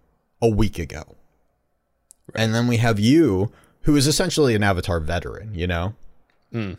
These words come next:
Speaker 2: old
Speaker 1: So,
Speaker 2: school.
Speaker 1: yeah, yeah,
Speaker 2: <laughs>
Speaker 1: you're, you're part of the old Avatar guard, so to speak. So we have
Speaker 2: Yeah.
Speaker 1: two very contrasting points of view coming into one script, and I think that's really gonna cover everything that we wanna cover.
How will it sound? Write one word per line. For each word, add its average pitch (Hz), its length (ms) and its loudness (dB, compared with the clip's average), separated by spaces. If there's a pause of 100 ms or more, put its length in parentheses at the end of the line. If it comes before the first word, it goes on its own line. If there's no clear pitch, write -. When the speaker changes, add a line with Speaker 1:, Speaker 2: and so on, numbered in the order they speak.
Speaker 2:
old 117 160 -4
Speaker 1:
So, - 200 0
Speaker 2:
school. 104 380 -4
Speaker 1:
yeah, 120 340 0
yeah, 127 220 4
Speaker 2:
<laughs> - 0 -
Speaker 1:
you're, 127 240 2
you're 123 160 2
part 143 160 4
of 123 80 2
the 113 100 -2
old 113 300 2
Avatar 104 460 2
guard, 82 380 -2
so 78 140 -6
to 69 80 -8
speak. - 300 -10 (260)
So - 160 0
we 139 120 2
have - 240 4
Speaker 2:
Yeah. - 60 -4
Speaker 1:
two - 280 2
very 120 540 2
contrasting 117 840 0
points 101 300 -4
of 87 80 -4
view 92 260 0
coming 104 300 2
into 101 180 -2
one 87 280 -4
script, - 480 -2
and 101 80 0
I 98 80 0
think 117 160 2
that's 107 200 0
really 104 600 0
gonna 90 260 -2
cover 85 540 -4 (400)
everything 95 540 0
that 78 80 -8
we 82 120 -6
wanna 82 260 -6
cover. - 400 -10